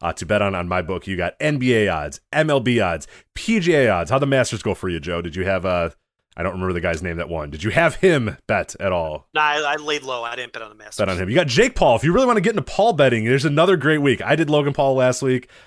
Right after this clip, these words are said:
Speaker 1: Uh, I don't know that I'm betting on Jake Paul this week, but if you wanna bet on Jake Paul, you can do that. Bellator, N H L, M L S is starting, nascar, Formula One. It is all on there, uh, at MyBookie, my bookie dot A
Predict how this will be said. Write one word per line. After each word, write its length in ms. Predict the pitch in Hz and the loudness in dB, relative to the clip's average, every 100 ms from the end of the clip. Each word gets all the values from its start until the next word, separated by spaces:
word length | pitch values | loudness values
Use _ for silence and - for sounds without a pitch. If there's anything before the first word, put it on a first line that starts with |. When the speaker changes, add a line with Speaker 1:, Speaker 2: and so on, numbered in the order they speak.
| _ - | _ -8
Speaker 1:
Uh, 120 | 90 | -6
I 80 | 104 | -4
don't 260 | 92 160 165 | 0 2 4
know 100 | 151 | 4
that 100 | 147 | 4
I'm 80 | |
betting 220 | 131 135 123 | 4 2 2
on 80 | |
Jake 220 | 107 113 - | 0 0 2
Paul 160 | 113 | 2
this 200 | 98 95 | 2 -2
week, 140 | 101 87 | -4 -4
but 80 | 87 | -6
if 80 | |
you 80 | 92 | -4
wanna 180 | 90 95 | -4 -2
bet 120 | 87 87 | -2 -4
on 100 | 80 | -4
Jake 200 | 85 - | -8 -6
Paul, 180 | 80 | -6
you 140 | 80 82 | -6 -10
can 140 | 87 | -10
do 180 | 82 87 | -10 -8
that. 260 | 80 78 - - - - | -8 -8 -10 -18 -20 -20
Bellator, 600 | - 117 123 101 - 82 71 - _ _ | -2 0 2 0 -4 -6 -8 -14 _ _
N 200 | 143 147 | 0 0
H 220 | 135 - | 0 0
L, 220 | 110 82 - - - | 0 0 -6 -16 -2
M 180 | 156 160 | 0 4
L 200 | 151 139 | 4 6
S 320 | 139 - - | 4 2 -4
is 160 | 107 104 | -6 -6
starting, 480 | - 104 87 87 107 | -2 -2 -2 -4 -6
nascar, 520 | 143 147 - - 90 | -4 -4 -4 -4 -4
Formula 480 | - - 156 151 139 | -6 -4 -2 2 2
One. 240 | 127 123 123 | 4 2 0
It 160 | 110 | -2
is 120 | 104 90 | -2 -4
all 320 | 110 120 120 | 0 4 4
on 220 | 107 101 | 2 0
there, 260 | 101 95 92 - _ - | -2 -2 -4 -12 _ -6
uh, 140 | 85 | -2
at 160 | 85 90 | -2 -2
MyBookie, 680 | 95 104 95 95 - 95 92 - _ | 0 0 0 -4 -4 -6 -8 -12 _
my 120 | 104 | 0
bookie 200 | 107 98 | 0 0
dot 240 | 101 90 - | 0 -2 -4
A 320 | 110 110 98 | -4 -4 -4